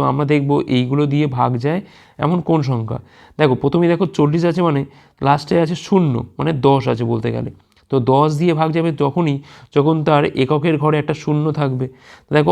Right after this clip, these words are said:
অপশন এ, অপশন ডি কিন্তু আমার এখানে শূন্য আছে, মানে এই দুটোর মধ্যে আমার অ্যান্সার লুকিয়ে আছে। নাইন নাইন সেভেন ফাইভ কখনো দশ দিয়ে ভাগ যাবে না, আর এটাও তো যাবে না, বাদ দিয়ে দাও। এখন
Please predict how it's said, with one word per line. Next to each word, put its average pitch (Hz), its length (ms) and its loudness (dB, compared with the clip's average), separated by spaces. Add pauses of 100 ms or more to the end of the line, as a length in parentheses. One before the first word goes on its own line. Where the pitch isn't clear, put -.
অপশন 156 280 -2 (260)
এ, 143 40 4 (360)
অপশন 143 240 -6 (160)
ডি 139 100 0 (120)
কিন্তু 131 260 -4
আমার 135 200 0
এখানে 131 240 -2
শূন্য 123 200 -2 (160)
আছে, 123 120 -4 (100)
মানে 135 120 0 (160)
এই 135 140 4
দুটোর 147 240 0
মধ্যে 147 220 0
আমার 135 160 0
অ্যান্সার 127 320 -2 (400)
লুকিয়ে 139 360 2
আছে। 110 160 -8 (420)
নাইন 156 220 2
নাইন 165 200 2
সেভেন 160 220 0
ফাইভ 165 200 0
কখনো 147 200 0 (100)
দশ 135 140 0
দিয়ে 139 160 2
ভাগ 131 80 0 (100)
যাবে 120 220 0
না, 175 40 0 (380)
আর 143 80 0 (160)
এটাও 147 280 4
তো 135 40 2 (100)
যাবে 120 220 -2
না, 131 120 -8
বাদ 123 180 0
দিয়ে 117 160 0
দাও। - 80 -8 (720)
এখন 165 120 2